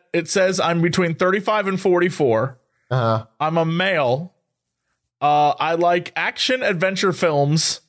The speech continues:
Speaker 1: Uh, I like, ad-, <laughs> this is literally what it says.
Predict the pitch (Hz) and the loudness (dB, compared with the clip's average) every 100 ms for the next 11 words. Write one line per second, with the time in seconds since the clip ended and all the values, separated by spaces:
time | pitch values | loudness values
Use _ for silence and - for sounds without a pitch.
0 | _ _ _ _ _ _ _ _ _ - | _ _ _ _ _ _ _ _ _ -4
1 | 147 151 151 151 - - 165 175 175 - | 2 4 4 2 0 -2 0 2 0 -2
2 | 165 185 190 214 214 247 269 233 233 247 | -2 -2 -2 -2 -2 -2 -2 -2 0 2
3 | 233 208 - 175 120 - | 2 0 0 -2 -2 -6